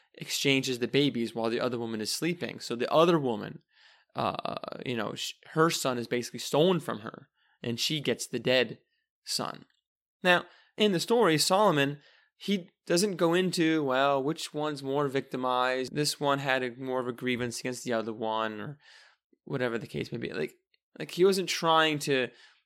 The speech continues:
to show favoritism in that regard. He probably didn't even know these women. Okay, they're just two prostitutes that come up to him, and he's not even judging them for their prostitution. You know, there's that issue that could be dealt with too, but no, no. And he's not even blaming the system.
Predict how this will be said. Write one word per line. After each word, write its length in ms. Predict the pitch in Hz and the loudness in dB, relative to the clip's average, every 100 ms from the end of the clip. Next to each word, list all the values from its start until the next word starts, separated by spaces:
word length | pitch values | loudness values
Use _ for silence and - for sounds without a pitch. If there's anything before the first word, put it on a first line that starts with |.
| - | -10
to 80 | 139 | -4
show 220 | - 143 | 0 2
favoritism 880 | 139 139 143 131 - 113 - - 135 - | 4 4 4 2 -4 -6 -6 -12 -12 -6
in 140 | 127 | -4
that 160 | 123 127 | -4 -4
regard. 360 | 117 123 135 | -4 -2 -2
He 100 | 139 | -2
probably 220 | 147 202 | 2 4
didn't 80 | 175 | 4
even 260 | 160 143 127 | 2 0 0
know 280 | 113 185 147 | 4 6 6
these 220 | 110 104 | 2 -4
women. 300 | 101 - - _ _ _ | -8 -8 -14 _ _ _
Okay, 240 | - 113 117 | -12 -4 -2
they're 140 | 120 | -2
just 160 | 117 - | -2 -4
two 120 | 156 | -2
prostitutes 540 | 151 143 - 185 - - - - - | 2 0 0 -4 -6 -10 -18 -14 0
that 300 | 139 139 - _ | 2 2 -4 _
come 160 | - 147 | -12 -4
up 160 | 185 - | -4 -2
to 80 | |
him, 80 | 120 | -2
and 80 | 120 | 0
he's 100 | 143 | 2
not 140 | 165 | 4
even 260 | 175 170 165 - - - _ _ - 143 | 4 2 -2 -8 -20 -20 _ _ -16 -6
judging 380 | 131 156 160 160 | 2 2 4 2
them 120 | 156 | 0
for 120 | 160 | 0
their 120 | 156 | 0
prostitution. 720 | 147 165 160 147 220 269 117 - _ _ _ _ | 2 0 0 -2 0 0 -2 -8 _ _ _ _
You 100 | - | -10
know, 120 | 135 127 | -6 0
there's 200 | 143 135 | 0 4
that 260 | 156 - | 4 4
issue 340 | 147 143 143 131 | 0 0 -2 -2
that 140 | 113 | -2
could 160 | 143 120 | -4 -6
be 100 | 127 | -2
dealt 240 | 127 113 | 0 0
with 180 | 117 - | -4 -6
too, 240 | 233 180 | 0 0
but 200 | 127 131 | 2 0
no, 260 | 147 202 - | 0 -2 -2
no. 240 | 143 185 - _ - - - - _ | -6 -6 -8 _ -12 -12 -12 -18 _
And 120 | 160 165 | 0 4
he's 80 | |
not 160 | 175 202 | 6 4
even 200 | 202 185 | 4 0
blaming 380 | 160 185 196 196 | 0 0 0 0
the 60 | |
system. 500 | 180 233 254 - 107 | 0 -2 -2 -6 -10